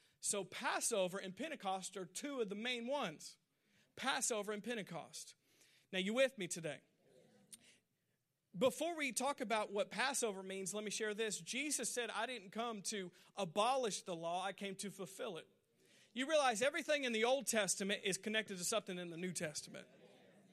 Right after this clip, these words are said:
And you need to read your Bible that way. That's when your Bible starts getting exciting,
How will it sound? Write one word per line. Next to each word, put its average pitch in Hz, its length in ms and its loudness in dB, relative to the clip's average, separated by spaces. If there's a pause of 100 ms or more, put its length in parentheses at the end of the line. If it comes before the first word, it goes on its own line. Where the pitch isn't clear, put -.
(920)
And 220 140 6
you 226 80 4
need 247 160 4
to 226 60 4
read 214 180 4
your 202 80 4
Bible 202 320 4
that 185 200 4
way. 202 160 6
That's 214 220 4
when 277 140 -2
your 214 80 4
Bible 202 300 4
starts 190 240 0
getting 185 240 0
exciting, 170 760 0